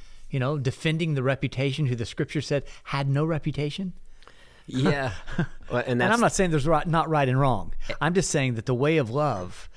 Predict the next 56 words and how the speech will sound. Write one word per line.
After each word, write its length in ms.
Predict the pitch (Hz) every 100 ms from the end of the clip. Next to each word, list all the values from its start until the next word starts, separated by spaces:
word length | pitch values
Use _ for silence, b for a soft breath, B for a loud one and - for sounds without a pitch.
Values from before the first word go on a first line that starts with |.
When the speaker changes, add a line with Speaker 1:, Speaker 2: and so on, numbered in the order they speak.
| B B
Speaker 1:
is 160 | 120 104
different 340 | 135 - 127
than 80 | 120
the 80 | 113
way 160 | 113 113
that 100 | 123
we've 160 | 110
constructed 300 | - 98 - 214
Speaker 2:
Well, 40 |
and 100 | 170
one 100 | 196
Speaker 1:
it. 40 | 220
Speaker 2:
of 20 |
the 60 | 180
ways 280 | 135 117 104
is 160 | 107
a 180 | 113 104
higher 300 | - 110 104
calling 400 | - 98 101 95
for 180 | - 73
us 240 | 69 71
is 160 | - 85
that 120 | 78 -
I'm 180 | 78
a 40 | 85
pastor. 440 | - 71 - 76
I'm 100 | 73
a 20 | 73
United 300 | 78 80 80
Methodist 380 | 78 76 73
pastor 400 | - 71 73 71
of 160 | 73 71
a 40 |
church, 500 | 78 - 73 71 - B B B -
of 160 | 71
a, 40 | 82
of 220 | 73 76
a 40 |
large, 500 | 78 78 78 76 - -
uh, 40 | -
congregation. 920 | - 80 80 80 76 73 - 73 65 B B B B
And, 460 | 82 78 78 76 - B B
you 120 | 92
know, 360 | 80 69 73 71 - - -
for 180 | - 95
a 60 | 82
long 360 | 78 85 95
time, 360 | - 85 92 82
I 20 |
was 100 | 82
very 220 | 80 85
defensive 920 | 73 82 - 85 85 80 78 78 73 -
about 600 | 85 73 76 78 69 -
defending 580 | 78 - 78 80 78 76
the 80 | 71
church, 560 | - 85 - - -